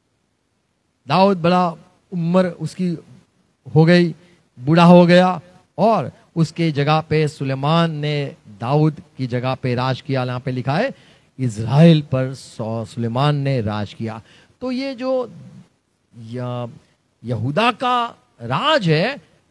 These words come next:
वो आगे जाके उसका विभाजन होता है, और आगे पढ़ते हैं तो हमें पता चलता है इसके बारे में। पहला राजा ग्यारह अध्याय फ़ोर्टी थ्री यानी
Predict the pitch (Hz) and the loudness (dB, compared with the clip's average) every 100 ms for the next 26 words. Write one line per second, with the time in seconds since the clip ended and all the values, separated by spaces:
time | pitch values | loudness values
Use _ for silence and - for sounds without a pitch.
0 | _ 101 151 156 - 131 156 175 151 139 | _ -2 0 0 -2 -6 -4 -2 -2 -4
1 | - 143 143 - 120 135 131 117 113 117 | -6 -6 -6 -8 -12 -8 -6 -6 -4 -4
2 | 113 123 101 _ 113 - 110 107 113 - | -4 -6 -10 _ -10 -8 -8 -6 -8 -12
3 | _ _ _ - 139 151 131 143 139 120 | _ _ _ -6 -2 -2 -2 -4 -4 -6
4 | 117 127 120 143 160 139 135 - 117 120 | -6 -4 -4 -4 -2 -2 -2 -6 -10 -8
5 | 123 117 120 117 117 110 113 110 113 107 | -8 -8 -8 -8 -10 -8 -8 -8 -8 -8
6 | 107 110 117 - _ _ _ _ _ _ | -8 -10 -14 -20 _ _ _ _ _ _
7 | _ _ _ _ _ _ _ _ _ _ | _ _ _ _ _ _ _ _ _ _
8 | _ _ _ _ _ _ _ _ _ _ | _ _ _ _ _ _ _ _ _ _
9 | _ _ _ _ - 185 202 190 156 147 | _ _ _ _ -2 0 2 2 2 2
10 | 185 170 156 160 151 135 160 214 120 110 | 0 0 0 0 -2 -2 -4 -4 -8 -8
11 | 110 120 110 143 | -8 -10 -8 -10